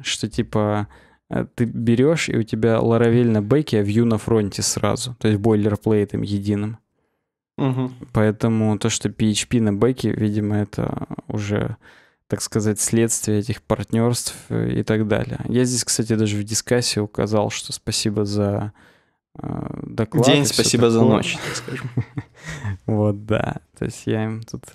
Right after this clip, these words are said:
Speaker 1: небольшой, небольшую обратную связь я им тоже оставил. В общем, можете весь доклад тоже с ним ознакомиться. Здесь, кстати, рассказано о том, что, например, компания Behance, э, использует
Speaker 2: Есть
Speaker 1: у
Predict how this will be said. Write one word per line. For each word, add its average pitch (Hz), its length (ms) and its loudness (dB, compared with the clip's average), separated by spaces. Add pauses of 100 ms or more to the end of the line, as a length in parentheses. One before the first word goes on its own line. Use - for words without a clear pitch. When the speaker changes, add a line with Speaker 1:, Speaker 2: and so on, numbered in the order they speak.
(480)
Speaker 1:
небольшой, 117 540 2
небольшую 127 500 2
обратную 120 480 2
связь 123 400 0
я 110 80 0
им 107 100 -2
тоже 107 300 2
оставил. 143 500 0
В 110 80 2
общем, 143 300 0 (380)
можете 165 320 2
весь 156 200 4
доклад 120 420 2
тоже 104 220 0
с - 140 -2
ним 107 180 2
ознакомиться. 120 720 0
Здесь, 101 220 -2
кстати, 104 580 0
рассказано 104 600 0
о 101 40 0
том, 107 180 -2
что, - 200 -6
например, 104 440 -2
компания 107 480 0
Behance, 110 720 0 (840)
э, 117 220 0
использует 120 540 2
Speaker 2:
Есть - 0 -
Speaker 1:
у - 60 2